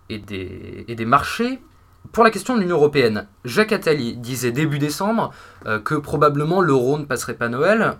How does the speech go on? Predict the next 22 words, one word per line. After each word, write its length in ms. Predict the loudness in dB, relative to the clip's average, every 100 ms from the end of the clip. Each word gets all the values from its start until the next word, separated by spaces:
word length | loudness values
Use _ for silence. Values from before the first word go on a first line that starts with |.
| -10
On 140 | -8
est 60 | -8
le 60 |
quatre 160 | -6 -4
janvier, 340 | -4 -4 -2
l'euro 240 | -2 -2 -4
est 40 |
toujours 280 | -6 -8 0
là. 180 | 0 0 -6 -20 -20 -20 _ _ _ -4
Est-ce 260 | -2 -4
que, 480 | -4 0 0 0 -4 _ _ -8
euh, 400 | -4 -2 -2 -4 0
au-delà 400 | 0 4 4 4
de 120 | 0
ces, 440 | -8 -6 -4 -2
euh, 500 | 0 0 -2 -6 -10 -14 -18 _ _ _ -20 -20 -18
comment 200 | -12 -10
dire, 200 | -6 -6
de 80 | -6
ces 140 | -8
déclarations, 840 | -6 -2 4 6 4 2 -6 -4 0
euh, 300 | 0 -2 -6